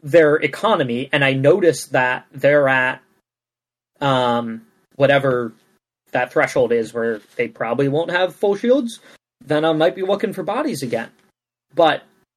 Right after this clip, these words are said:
the Marshal is also a, or sorry, the Outlaw is also a gun that I am most likely going to carry into future rounds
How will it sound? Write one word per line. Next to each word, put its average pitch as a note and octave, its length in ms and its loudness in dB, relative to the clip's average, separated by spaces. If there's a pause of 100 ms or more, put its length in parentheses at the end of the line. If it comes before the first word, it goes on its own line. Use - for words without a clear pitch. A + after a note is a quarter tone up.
(160)
the D#3+ 220 2
Marshal A#3 420 2
is D3+ 100 2
also A3+ 480 4
a, D#3+ 160 2
or D#3+ 200 4
sorry, D#3 280 4
the D3 120 -2
Outlaw B3+ 380 4
is D3+ 100 0
also G#3+ 380 2
a D3+ 80 4
gun A#2+ 380 -6 (380)
that D3+ 360 2 (1500)
I G3 120 4
am G#3 240 2
most F#3+ 320 4
likely G3 360 4
going F#3 360 2
to G3+ 160 -6
carry F#3+ 600 -2 (540)
into G3+ 520 -4
future F#3 500 -4
rounds E3+ 580 -4